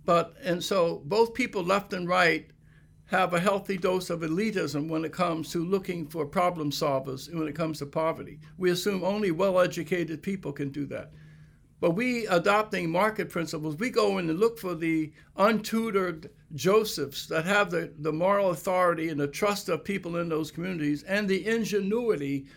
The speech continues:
to come up with creative ways to promote redemption from within the community,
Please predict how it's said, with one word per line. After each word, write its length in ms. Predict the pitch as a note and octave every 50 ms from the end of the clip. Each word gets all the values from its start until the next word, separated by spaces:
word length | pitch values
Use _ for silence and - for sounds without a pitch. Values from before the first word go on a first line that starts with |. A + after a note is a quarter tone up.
| - - -
to 100 | - F#3
come 280 | - - G3+ G#3+ G#3+ G#3
up 200 | G3 F#3+ F#3 -
with 160 | F#3 F3 F3
creative 600 | - - G3+ F#3 F#3 F#3+ G3+ G#3+ G3+ F#3 D#3+ D3
ways 540 | D#3+ E3+ F3 E3+ F3 F3 E3+ E3 D#3 C#3+ -
to 200 | - - F3 D#3
promote 560 | - - - E3 D#3+ D#3+ F3 F#3 F#3+ F#3+ F#3+
redemption 840 | D3 D#3+ E3 D3+ C3+ D#3 F#3 G3+ G#3+ G#3 G3+ - - G3+ F3 E3+ D#3
from 340 | - - F3+ E3+ E3 D#3+ D#3
within 500 | D#3+ D#3 D#3 - - G#3+ A3 A3+ A3 F3+
the 100 | F3 E3+
community, 720 | - E3 E3+ E3+ E3+ F3+ F3+ E3 C#3 A#2+ A#2+ C3 B2+ -